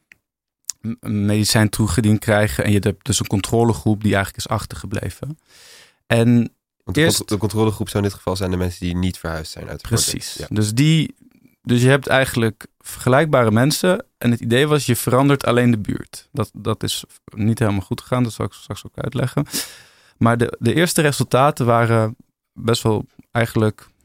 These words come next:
Speaker 1: eh, vonden veel, eh, onderzoekers destijds, eh, redelijk teleurstellend. Dus mensen voelden zich wel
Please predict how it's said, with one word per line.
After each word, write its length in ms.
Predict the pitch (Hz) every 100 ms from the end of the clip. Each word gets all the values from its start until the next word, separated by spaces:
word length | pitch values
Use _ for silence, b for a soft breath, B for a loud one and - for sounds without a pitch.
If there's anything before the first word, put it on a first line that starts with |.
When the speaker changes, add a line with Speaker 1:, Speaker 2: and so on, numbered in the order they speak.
| _ _ _ b b b b
Speaker 1:
eh, 120 | -
vonden 240 | 98 110 107
veel, 360 | 113 113 107 104
eh, 280 | 101 101 98 98
onderzoekers 420 | - 107 120 139
destijds, 580 | - 110 - 107 - -
eh, 320 | - 107 95 95 - -
redelijk 360 | 98 110 104
teleurstellend. 640 | - 95 95 - 131 156 156
Dus 140 | -
mensen 320 | 113 120 -
voelden 240 | - 120 110
zich 160 | - 104
wel 400 | 98 95 104